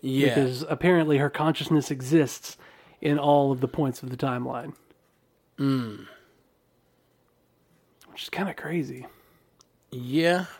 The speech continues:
Speaker 1: Her con-, she's slipping in and out of knowing where she is the whole time. Uh, <laughs> I just, it's just so,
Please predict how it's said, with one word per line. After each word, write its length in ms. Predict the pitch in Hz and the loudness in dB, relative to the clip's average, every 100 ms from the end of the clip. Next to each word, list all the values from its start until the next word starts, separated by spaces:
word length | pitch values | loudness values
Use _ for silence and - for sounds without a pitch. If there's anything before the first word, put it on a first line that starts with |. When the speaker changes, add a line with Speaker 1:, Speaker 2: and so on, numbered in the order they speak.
| _ _ _ _ | _ _ _ _
Speaker 1:
Her 180 | 139 127 | -8 -2
con-, 220 | 143 139 | 0 0
she's 600 | - - 131 - 131 - - - - | -4 -8 -6 -4 -4 -6 -10 -20 -10
slipping 540 | - - 147 143 147 | -2 4 4 4 0
in 100 | 131 | 0
and 100 | 123 | 0
out 140 | 120 120 | 0 0
of 60 | |
knowing 300 | 117 120 123 | 0 -2 -2
where 120 | 117 113 | -2 -4
she 300 | - 113 117 | -4 -6 -6
is 340 | 117 113 107 | -6 -6 -6
the 100 | 110 | -8
whole 160 | 123 107 | -6 -6
time. 320 | 120 110 104 _ - - - - | -6 -8 -10 _ -20 -20 -20 -4
Uh, 340 | 120 123 113 - _ - - | 0 2 0 -4 _ -12 -10
<laughs> 320 | - - - | -10 -10 -2
I 60 | 175 | -2
just, 340 | - - - _ _ _ _ - - - - | -2 -10 -16 _ _ _ _ -18 -16 -16 -12
it's 240 | - 143 | -10 -10
just 300 | - 147 - | -8 -4 -2
so, 420 | - 76 71 - | -2 -4 -6 -8